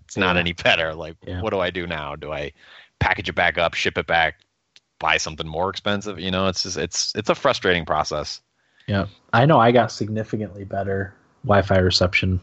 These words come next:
Speaker 2: since I got my new router. Um, but still, it's still bad in my kitchen. My Wi-Fi is terrible in the kitchen for some reason. So
Speaker 1: Something's giving off. Maybe you have a Spirit portal in your kitchen or something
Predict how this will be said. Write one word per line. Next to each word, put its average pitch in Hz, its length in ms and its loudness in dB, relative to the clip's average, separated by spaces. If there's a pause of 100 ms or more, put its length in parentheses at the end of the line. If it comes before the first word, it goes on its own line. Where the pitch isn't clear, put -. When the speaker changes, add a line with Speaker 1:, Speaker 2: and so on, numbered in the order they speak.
(120)
Speaker 2:
since 98 240 0
I 101 140 6
got 98 180 4
my 101 160 2
new 92 160 4
router. 90 440 4 (600)
Um, 87 420 -2 (520)
but 113 160 4
still, 107 440 4
it's 107 160 -2
still 113 220 4
bad 98 320 4
in 92 80 0
my 90 120 -4
kitchen. 87 420 -6 (100)
My 92 80 -4
Wi-Fi 92 400 0
is 87 220 -2
terrible 90 360 2
in 87 60 -2
the 92 60 -4
kitchen 90 440 -2 (120)
for 92 120 0
some 90 180 2
reason. 90 340 2 (680)
So 87 220 -2 (440)
Speaker 1:
Something's 95 340 -4
giving 87 220 0
off. 85 320 0
Maybe 104 200 2
you 104 140 4
have 92 260 4
a 85 240 6
Spirit 95 440 0 (120)
portal 85 360 2
in 82 80 -2
your 82 100 -2
kitchen - 320 0
or 92 120 4
something 87 120 0